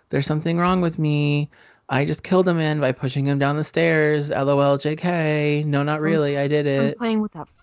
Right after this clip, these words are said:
Speaker 2: fucking Ouija board in the basement.
Speaker 1: Yeah, I mean, ultimately, when it comes down to it, like, just don't fuck around with Ouija boards, you know?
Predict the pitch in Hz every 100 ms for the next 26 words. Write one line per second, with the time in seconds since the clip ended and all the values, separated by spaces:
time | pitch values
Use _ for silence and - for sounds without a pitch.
0 | - 277 - 233 240 226 202 180 175 175
1 | 175 156 156 156 165 160 - _ 170 190
2 | 175 139 - 151 156 160 156 156 - -
3 | - - _ 220 214 208 202 180 170 156
4 | 147 160 143 135 120 123 135 156 147 143
5 | 143 139 131 123 - - _ _ _ _
6 | _ _ _ - - - _ - 180 -
7 | 185 196 - 202 190 180 180 143 170 170
8 | 127 - - - - _ - 151 147 147
9 | 156 165